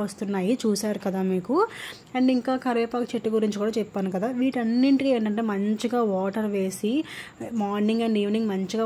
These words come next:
వాటర్ వేస్తే సరిపోతుందన్నమాట. వీటికి అన్నిటికీ ఏవో మందులు పెట్టేసి అలా ఏం చేయాల్సిన అవసరం లేదు. అప్పుడప్పుడు మీ దగ్గర ఏంటంటే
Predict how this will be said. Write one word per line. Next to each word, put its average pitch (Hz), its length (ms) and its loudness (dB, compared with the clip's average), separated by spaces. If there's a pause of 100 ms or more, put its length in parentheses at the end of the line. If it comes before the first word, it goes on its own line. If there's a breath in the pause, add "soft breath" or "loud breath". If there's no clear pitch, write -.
(100)
వాటర్ 190 320 -4
వేస్తే 208 280 -2
సరిపోతుందన్నమాట. 190 880 -2 (160)
వీటికి 208 260 0
అన్నిటికీ 202 400 -4
ఏవో 202 140 -2 (100)
మందులు 196 380 0
పెట్టేసి 196 400 -4 (100)
అలా 196 120 0 (200)
ఏం 233 100 2 (120)
చేయాల్సిన 208 460 -2
అవసరం 202 340 0 (120)
లేదు. 185 280 0 (560 loud breath)
అప్పుడప్పుడు 226 480 0
మీ 226 120 4
దగ్గర 202 300 2
ఏంటంటే 196 460 -2